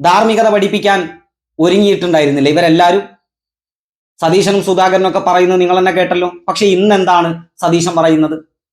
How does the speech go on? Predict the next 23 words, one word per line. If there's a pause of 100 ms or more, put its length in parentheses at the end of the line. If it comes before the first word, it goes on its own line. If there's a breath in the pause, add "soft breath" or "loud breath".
(560)
കാര്യങ്ങളുടെ
സ്ഥിതി
മാറി. (1040)
ഈ
വിഷയം
എസ്
എഫ്
ഐയുടെ
തലയിൽ
കെട്ടിവെക്കാൻ
നോക്കി
അവസാനം (1040)
കഴിഞ്ഞ
ദിവസം
രണ്ട്
കിലോ
കഞ്ചാവ്
പിടിച്ചെടുത്തതും (640)
ഗർഭനിരോധന
ഉറകളും
മദ്യക്കുപ്പിയും
അതോടൊപ്പം
തന്നെ